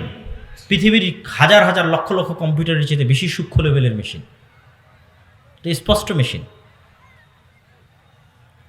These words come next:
কাফা বিনাফসিকাল ইয়াউমা আলাইকা হাসিবা। আল্লাহ বলছেন, "আজকে তোমার হিসাব নেওয়ার জন্য তুমিই যথেষ্ট।" তো আমার হিসাব নেওয়ার জন্য আমিই যথেষ্ট, আর অনেকগুলো মাধ্যম হতে পারে,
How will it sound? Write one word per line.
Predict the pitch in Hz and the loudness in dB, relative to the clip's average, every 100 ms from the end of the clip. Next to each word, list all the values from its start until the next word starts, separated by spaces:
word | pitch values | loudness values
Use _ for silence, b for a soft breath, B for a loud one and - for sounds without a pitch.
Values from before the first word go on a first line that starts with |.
| _ _ _ - | _ _ _ 2
কাফা | 175 - 247 240 | 4 6 8 6
বিনাফসিকাল | 175 175 240 247 - - 226 214 180 | 6 4 4 2 -2 -4 4 4 4
ইয়াউমা | 151 151 220 254 254 269 277 254 120 | 2 6 6 6 4 2 0 -2 2
আলাইকা | 123 156 220 269 240 269 254 | 4 6 6 6 4 6 6
হাসিবা। | 226 - - 262 226 139 90 - - - - b b b | 4 2 2 4 4 4 0 -4 -12 -18 -20 b b b
আল্লাহ | 160 202 208 | 0 4 4
বলছেন, | 208 254 | 2 0
"আজকে | 233 190 196 156 - 269 | 2 4 4 2 0 0
তোমার | - 220 220 240 160 | 0 0 4 4 6
হিসাব | 170 175 - 196 | 6 4 2 2
নেওয়ার | 208 208 208 | 2 2 2
জন্য | 208 247 | 0 -2
তুমিই | 247 220 233 | 0 0 2
যথেষ্ট।" | 180 143 123 - - - _ _ b b b b b b b b | 2 0 -2 -6 -14 -20 _ _ b b b b b b b b
তো | 156 | -4
আমার | - 196 262 285 262 | 2 4 6 8 8
হিসাব | 220 - 262 | 6 6 2
নেওয়ার | 240 247 | 4 2
জন্য | 233 254 | 2 2
আমিই | 220 226 233 | 4 2 2
যথেষ্ট, | 226 233 226 | 0 0 -2
আর | 247 | 2
অনেকগুলো | 214 214 202 220 | 2 2 0 0
মাধ্যম | 202 156 170 156 | 2 2 4 4
হতে | 117 | 2
পারে, | 90 78 | -4 -10